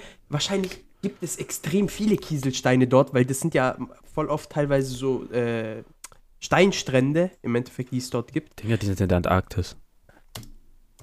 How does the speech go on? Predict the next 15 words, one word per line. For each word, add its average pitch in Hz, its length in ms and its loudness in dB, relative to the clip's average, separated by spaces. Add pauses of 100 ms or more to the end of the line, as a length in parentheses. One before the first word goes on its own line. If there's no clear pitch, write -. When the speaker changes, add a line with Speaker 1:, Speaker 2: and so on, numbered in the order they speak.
(120)
Speaker 1:
Ja, 143 300 6
aber 127 200 0
die 131 140 -2
haben 131 160 0
doch 127 120 -4
tro-, - 260 -12
hä, 123 180 -6
es - 120 -8
gibt - 120 -8
doch - 120 -4
Pinguine, 127 420 4
aber 120 120 2
nicht 117 160 -2
nur 113 100 -4
dort. 127 340 -2